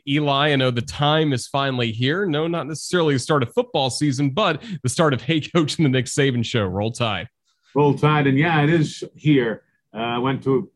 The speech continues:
Speaker 2: practices last week, went to the scrimmage on Saturday, spoke in, uh, Pensacola, Florida earlier this week.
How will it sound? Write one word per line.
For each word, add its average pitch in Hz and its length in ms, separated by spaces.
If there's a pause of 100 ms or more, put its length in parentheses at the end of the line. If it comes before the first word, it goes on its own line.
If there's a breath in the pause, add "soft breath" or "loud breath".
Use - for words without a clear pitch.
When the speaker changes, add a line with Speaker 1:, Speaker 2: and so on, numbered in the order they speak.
Speaker 2:
practices 135 760
last 131 380
week, 139 360
went 117 240
to 123 80
the 120 100
scrimmage 131 560
on 123 260
Saturday, 131 760 (420)
spoke 151 540
in, 131 200
uh, 120 280 (300)
Pensacola, 147 800
Florida 147 680
earlier 139 480
this 135 360
week. 147 340